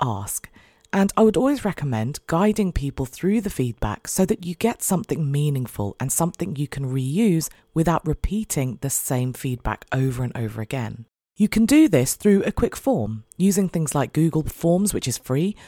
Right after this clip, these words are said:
or even just a series of questions in an email. Either way, I would definitely recommend guiding people through some questions. It boosts the chances of them responding because you've made it really easy for them,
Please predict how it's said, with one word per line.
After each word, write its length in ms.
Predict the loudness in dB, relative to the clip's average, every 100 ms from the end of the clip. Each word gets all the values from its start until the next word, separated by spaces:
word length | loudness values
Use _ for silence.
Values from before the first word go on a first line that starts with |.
| -14 2
or 140 | 4
even 280 | 4 0 -4
just 200 | -4 -4
a 40 |
series 480 | -4 0 0 0 -2
of 100 | -4
questions 540 | -6 -6 -4 -4 -2
in 100 | -2
an 100 | -2
email. 500 | -2 -2 -2 -4 -6 -12 _ _ 0
Either 240 | 4 4 4
way, 260 | 2 0 2
I 80 | 2
would 220 | 2 2
definitely 480 | 0 0 0 0 0
recommend 600 | 0 -2 -2 -2 -4 -4
guiding 440 | -2 0 0 0 -2
people 320 | -2 -2 -4
through 280 | -2 -4 -2
some 160 | -4
questions. 720 | -4 -4 -6 -6 -6 -6 -10 -14 _ _ _
It 120 | -4 0
boosts 220 | 0 0
the 80 | -4
chances 480 | -2 -2 -2 -4
of 120 | -4 -4
them 140 | -4
responding 680 | -4 -4 -2 -2 -2 -6 -8 -14 _ -2
because 240 | 0 0
you've 120 | 0
made 280 | 0 0 0
it 140 | -2
really 260 | -2 -2 -2
easy 320 | -4 -4 -2 -6
for 160 | -6
them, 240 | -6 -8